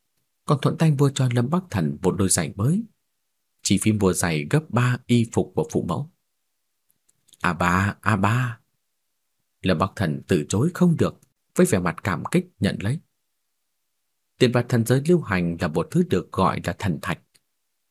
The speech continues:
Thoạt nhìn tương tự với huyền thạch, nhưng rất rõ ràng, năng lượng cất trữ trong đó cũng không phải là huyền khí, mà là năng lượng rời rạc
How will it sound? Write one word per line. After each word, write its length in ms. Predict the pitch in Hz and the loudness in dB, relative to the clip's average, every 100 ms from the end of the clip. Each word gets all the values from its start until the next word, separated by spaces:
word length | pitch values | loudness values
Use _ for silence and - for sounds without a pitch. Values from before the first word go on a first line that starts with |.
| _ - | _ -4
Thoạt 160 | 156 | -2
nhìn 180 | 143 131 | 0 2
tương 200 | 180 175 | 2 2
tự 200 | 139 90 92 | 2 0 2
với 100 | 160 | 2
huyền 180 | 117 90 80 | 2 0 -2
thạch, 180 | 87 - _ _ _ _ - | -8 -10 _ _ _ _ 0
nhưng 320 | 95 90 87 | 2 2 0
rất 200 | 151 - | -2 -2
rõ 140 | - 135 | -4 -2
ràng, 180 | 87 80 _ _ _ _ _ | -4 -6 _ _ _ _ _
năng 180 | 175 170 | 2 4
lượng 140 | 123 - | 2 0
cất 180 | 175 | 0
trữ 160 | - 135 | 0 0
trong 180 | 139 104 | 0 -2
đó 320 | 107 113 180 - | 0 -2 -2 0
cũng 260 | 98 117 | 0 0
không 200 | - 101 87 | 0 -2 0
phải 240 | 92 76 78 | -4 -6 -6
là 80 | 85 | -2
huyền 160 | 92 | -2
khí, 300 | 82 120 180 214 _ - - - _ | 0 2 2 0 _ -20 -20 -20 _
mà 120 | 147 139 | 0 2
là 140 | 135 | 2
năng 280 | 151 185 147 | 4 4 4
lượng 200 | 101 76 90 | 2 0 -2
rời 260 | 98 82 | -2 -2
rạc 280 | 73 87 76 | -2 -4 -4